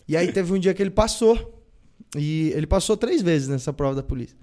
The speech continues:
E aí, ele passou e eu lembro que a gente tava indo pra Manaus um dia.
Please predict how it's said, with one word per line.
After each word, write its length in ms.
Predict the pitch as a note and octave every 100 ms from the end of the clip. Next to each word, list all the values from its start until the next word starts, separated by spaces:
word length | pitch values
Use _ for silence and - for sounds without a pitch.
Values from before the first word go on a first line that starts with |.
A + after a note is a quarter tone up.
| _ _ _ _ _ _ _ _ _ -
E 120 | E3
aí, 120 | E3
ele 120 | F#3 F#3+
passou 480 | G3+ G3 G3+ G#3
e 80 | G#3+
eu 60 | G3+
lembro 460 | G3 G3 G3+ G3 - - -
que 80 | E3+
a 40 |
gente 180 | F3+ F3
tava 200 | F#3 F#3+
indo 100 | F#3+
pra 140 | F#3+
Manaus 580 | G3 G#3+ F#3 E3 - -
um 120 | D3
dia. 300 | C3+ B2+ A#2